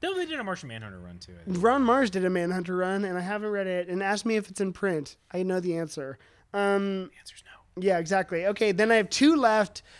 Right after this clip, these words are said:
Speaker 2: and they're actually both Legacy characters because I think also Legacy is what sets apart the Justice League from any other team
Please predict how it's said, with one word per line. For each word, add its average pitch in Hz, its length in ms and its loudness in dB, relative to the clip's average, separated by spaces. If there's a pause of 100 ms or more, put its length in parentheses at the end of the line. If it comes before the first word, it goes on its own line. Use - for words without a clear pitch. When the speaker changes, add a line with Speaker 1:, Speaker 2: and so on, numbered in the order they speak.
(120)
Speaker 2:
and 220 160 4
they're 220 140 6
actually 233 240 2
both 214 160 6
Legacy 190 360 4
characters 175 480 0
because 185 300 -6
I 196 80 0
think 196 240 -4
also 196 540 -2 (300)
Legacy 214 680 -2
is 185 140 -2
what 190 160 -4
sets 196 260 -2
apart 190 480 -2
the 170 80 -4
Justice 220 640 -2
League 214 340 0 (260)
from 185 240 -2 (200)
any 254 240 4
other 240 180 4
team 190 500 0